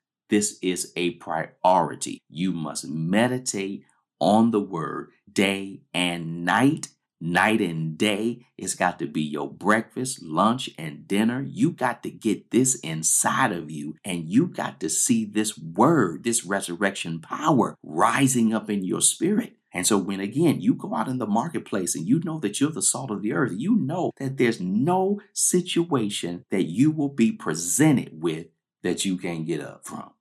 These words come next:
or someone else can't get up from, because the words of Christ that we have living inside of us, Peter said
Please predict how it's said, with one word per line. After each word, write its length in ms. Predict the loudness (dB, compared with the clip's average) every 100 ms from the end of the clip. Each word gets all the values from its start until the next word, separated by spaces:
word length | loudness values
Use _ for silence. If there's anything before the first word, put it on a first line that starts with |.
| _ _ _ _ -2
or 140 | 2 4
someone 520 | 4 4 4 2 2
else 220 | 0 -2
can't 280 | -4 -8 -4
get 120 | -4
up 160 | -6 -8
from, 340 | -10 -10 -12 _ -6
because 340 | -4 -4 -6
the 160 | -4 -2
words 600 | -2 2 4 6 4 0
of 180 | -8
Christ 540 | -2 0 0 -2 -8 -6
that 200 | -8 2
we 240 | 4 6
have 300 | 4 0 0
living 440 | 2 2 2 -2 -6
inside 500 | -6 -2 2 2 0
of 120 | -8
us, 180 | -12 -10
Peter 320 | 0 2 2
said 520 | 0 0 -2 -4 -8